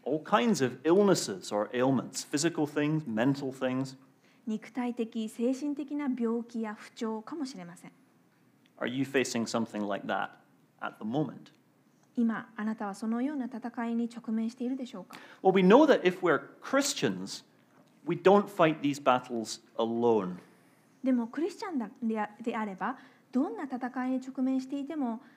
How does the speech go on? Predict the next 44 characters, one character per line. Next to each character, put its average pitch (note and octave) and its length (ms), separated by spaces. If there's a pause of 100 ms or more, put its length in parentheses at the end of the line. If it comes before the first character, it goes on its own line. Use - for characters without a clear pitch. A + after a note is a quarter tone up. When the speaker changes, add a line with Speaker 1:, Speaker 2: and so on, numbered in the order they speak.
(140)
Speaker 2:
一 - 280
人 E4+ 120
で A#3 120
は F3 120
な G3 140
い、 A#3 140
一 - 200
人 E4+ 140
で C#4+ 60
戦 C4+ 260 (160)
う D4+ 40
の D4 120
で C#4+ 100
は C#4 140
な D4 160
い D4+ 100 (320)
と D#4 180
知 - 140
る G#3 80
こ G3+ 120
と G3 80
が F#3 60
で F3+ 100
き F#3+ 80
ま F3+ 120
す。 - 240
Speaker 1:
The C3 60
righteous C3+ 640
God A#2 260
is G#2+ 140
on G#2+ 60
our G#2 160
side. F#2 340 (420)
Speaker 2:
義 A#3 160
な B3+ 140
る G3+ 100
神 A#3 280
が F#3+ 100
私 A#3 320
た D4 120
ち A#3 100
の G3+ 120
側 F#3+ 260
に A#3+ 220